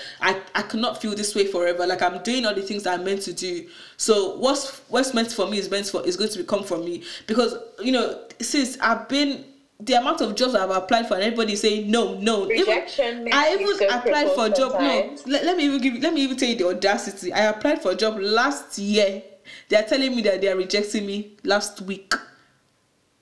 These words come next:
Speaker 2: I'm
Speaker 1: Ca-
Speaker 2: screaming. So they didn't even read the application.
Speaker 1: Can we,
Speaker 2: They left
Speaker 1: can we just dip it? They,
Speaker 2: on
Speaker 1: they
Speaker 2: our
Speaker 1: kept giving rejection letter, like, how many months after? Like, four months after. Like,
Speaker 2: These people have no respect.
Speaker 1: and do you know,
Speaker 2: Sometimes
Speaker 1: do you
Speaker 2: they
Speaker 1: know how,
Speaker 2: don't
Speaker 1: do you know how much that thing puts you down?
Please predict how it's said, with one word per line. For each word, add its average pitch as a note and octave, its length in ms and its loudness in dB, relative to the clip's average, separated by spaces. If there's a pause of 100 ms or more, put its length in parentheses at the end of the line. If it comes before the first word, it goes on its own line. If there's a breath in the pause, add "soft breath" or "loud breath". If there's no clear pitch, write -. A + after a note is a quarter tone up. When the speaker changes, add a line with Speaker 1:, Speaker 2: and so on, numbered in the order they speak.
(200)
Speaker 2:
I'm D#4+ 80 6
Speaker 1:
Ca- - 100 0
Speaker 2:
screaming. C4 460 0
So C#4+ 80 4
they C#4 120 2
didn't F4 220 -2
even E4 120 -2
read D#4 160 0
the G#3 80 4
application. A3+ 420 -2
Speaker 1:
Can F#4 100 4
we, C#4 300 0
Speaker 2:
They G#3+ 100 0
left C4+ 120 4
Speaker 1:
can F4+ 80 6
we A4 120 0
just F#4+ 280 2
dip F4+ 140 4
it? D#4+ 140 0
They, D#4 160 2
Speaker 2:
on A3+ 200 0
Speaker 1:
they E4 60 2
Speaker 2:
our F4 60 0
Speaker 1:
kept A#4 260 0
giving F4+ 240 2
rejection D#4+ 440 2
letter, D4+ 480 2 (180)
like, B3 400 0
how D#4 160 4
many D#4+ 220 0
months C#4+ 280 2
after? C#4 320 4
Like, A3+ 220 0 (220)
four D#4+ 260 4
months C#4 300 2
after. A#3 500 2 (140)
Like, B3+ 200 4
Speaker 2:
These D#4 200 0
people B3 300 0
have A3 300 -2
no G#3 120 0
respect. - 680 -2
Speaker 1:
and F4+ 160 6
do - 60 0
you D5+ 140 4
know, F4+ 80 4
Speaker 2:
Sometimes F4 220 2
Speaker 1:
do F4 60 0
you G#4+ 40 2
Speaker 2:
they G#4+ 60 2
Speaker 1:
know G4+ 140 4
how, F4+ 120 4
Speaker 2:
don't B3+ 100 -2
Speaker 1:
do D#4 80 0
you F#4 60 2
know G#4+ 120 2
how F4 240 2
much D4 260 0
that C#4+ 180 2
thing C4+ 180 -2
puts - 340 -2
you A#3 100 2
down? F#3 420 0